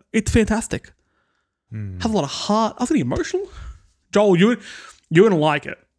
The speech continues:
Speaker 1: I've, I've, I've worked out the last few weeks that you have impeccable taste in, in, in movies and games and, and bands. So I think you're gonna like Bob's Burgers. We're, we're kindred spirits,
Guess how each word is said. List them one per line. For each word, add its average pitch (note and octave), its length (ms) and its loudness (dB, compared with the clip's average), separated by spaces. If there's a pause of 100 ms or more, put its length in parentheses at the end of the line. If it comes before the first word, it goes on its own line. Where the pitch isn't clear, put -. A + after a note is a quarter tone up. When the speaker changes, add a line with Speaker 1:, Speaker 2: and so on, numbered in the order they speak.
(260)
Speaker 1:
I've, D#3 180 2
I've, E3+ 300 2
I've E3+ 220 2
worked F#3+ 260 6
out F3 160 4
the D#3 80 2
last D#3 200 2
few D#3 80 4
weeks D3 140 2
that D3+ 40 2
you D3 200 4
have C#3 100 0
impeccable C#3 580 2
taste D#3 400 -4
in, C#3+ 360 -2
in, B2+ 300 -6 (200)
in B2+ 600 -6
movies D#3+ 480 -2
and C3 200 -6
games C#3+ 540 -4
and, B2+ 300 -10 (640)
and A#2+ 180 -6
bands. D3 680 -6
So - 160 -10
I A#2+ 40 -8
think B2+ 140 -8
you're C#3 80 -12
gonna C3 120 -10
like B2+ 120 -12
Bob's B2+ 200 -16
Burgers. C3 480 -16 (200)
We're, C3 220 -12 (680)
we're C3+ 160 -8
kindred D#3 440 -4
spirits, - 560 -10